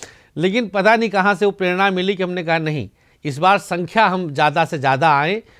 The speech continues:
लोगों को लाभ हो।" बस यह भाव लेकर के हमने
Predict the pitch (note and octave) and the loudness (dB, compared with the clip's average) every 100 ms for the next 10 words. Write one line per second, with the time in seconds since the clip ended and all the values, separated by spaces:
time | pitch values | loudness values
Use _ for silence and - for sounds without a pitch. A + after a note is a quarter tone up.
0 | _ - B2 A3+ C#4 A3 G#3+ G#3+ G#3 - | _ -6 2 4 4 0 0 0 -2 -4
1 | - _ - C3 D3+ E3 A#2 F2+ F2 A2 | -18 _ -12 -2 2 4 2 -8 -14 -18
2 | - C3 D#3 - _ _ _ - D3 F#3 | -12 0 0 0 _ _ _ -8 0 0
3 | D3+ D3 F#3 F#3 F3+ E3 D3 E3+ D#3 D#3+ | 2 4 4 2 -2 -4 -6 -4 -4 -4
4 | E3 E3+ | -4 -6